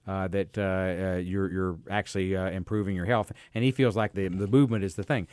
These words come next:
I tend to agree with him. I think when you look at the total picture, when you look at both the, the calories burnt, I mean, we all talk about,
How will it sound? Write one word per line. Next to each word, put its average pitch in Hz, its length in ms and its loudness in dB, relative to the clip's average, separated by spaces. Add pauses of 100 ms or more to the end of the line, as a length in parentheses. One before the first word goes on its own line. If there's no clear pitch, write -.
(280)
I 135 80 10
tend 170 380 6
to 156 160 10
agree 113 280 4
with 175 240 6
him. 165 260 2
I 127 100 0
think 147 280 2 (220)
when 131 160 4
you 127 120 6
look 135 200 8
at 120 100 2
the 110 80 2
total 175 560 8
picture, 131 420 2
when 101 140 0
you 107 100 2
look 113 200 4
at - 260 -2
both 120 240 4
the, 98 200 0 (280)
the 117 160 2
calories 143 540 6
burnt, 113 440 4
I 117 120 2
mean, 117 160 4
we 123 160 6
all 131 240 8
talk 127 240 6
about, 107 320 4